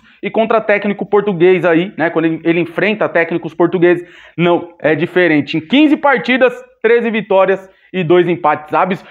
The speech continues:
por isso que os caras pegam no pé dele, gente. É levantando taça, é ganha, não perde pros caras, né? Não per-,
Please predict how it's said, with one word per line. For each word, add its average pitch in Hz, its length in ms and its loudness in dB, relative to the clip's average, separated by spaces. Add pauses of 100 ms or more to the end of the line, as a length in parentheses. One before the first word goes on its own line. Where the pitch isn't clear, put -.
(120)
por 381 100 -4
isso 440 160 0
que 415 60 2
os - 80 -4
caras 226 260 -2
pegam 180 280 0
no 175 80 -4
pé 180 180 -2
dele, 156 340 0
gente. 127 240 -6
É 202 40 0
levantando 247 480 0
taça, 180 500 -2
é 170 220 4
ganha, 180 240 0 (220)
não 208 180 0
perde 180 380 0
pros - 220 -12
caras, 147 480 0
né? 160 140 0
Não 165 100 -6
per-, 160 220 -2